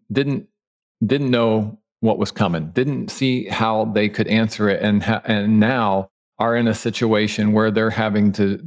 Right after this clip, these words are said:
to completely, uh, reframe how their business model looks and what that's based on in,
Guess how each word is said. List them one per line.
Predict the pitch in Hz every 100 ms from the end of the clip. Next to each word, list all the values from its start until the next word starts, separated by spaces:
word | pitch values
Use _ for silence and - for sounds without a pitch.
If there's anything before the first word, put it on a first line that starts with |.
| -
to | - 107 104
completely, | - 110 101 - 160 180 - 123 110 110 - - - _ _
uh, | 120 101 98 98
reframe | - 117 143 165 - 147 139 113 107 - _ _
how | - - 123 139 139 135 113 _ _ -
their | 113 123
business | 117 127 127 -
model | 113 104 101
looks | 90 80 -
and | - 110 107
what | 110 117 113 113
that's | 110 110 -
based | - 117 113 110
on | 101 98
in, | 95 107 104